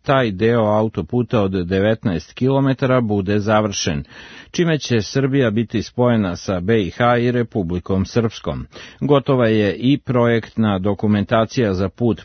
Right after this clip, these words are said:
Požega-Kotroman i čeka se da Bosna i Hercegovina završi svoj krak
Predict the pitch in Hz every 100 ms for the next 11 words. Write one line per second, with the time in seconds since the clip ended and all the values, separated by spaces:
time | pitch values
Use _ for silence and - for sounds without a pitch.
0 | - 107 101 101 82 - 123 - 160 151
1 | 143 143 - 143 - 139 - 123 123 120
2 | 113 120 - 113 107 113 117 139 123 113
3 | 110 110 95 110 113 117 117 - 113 90
4 | - 113 110 87 - 107 107 - -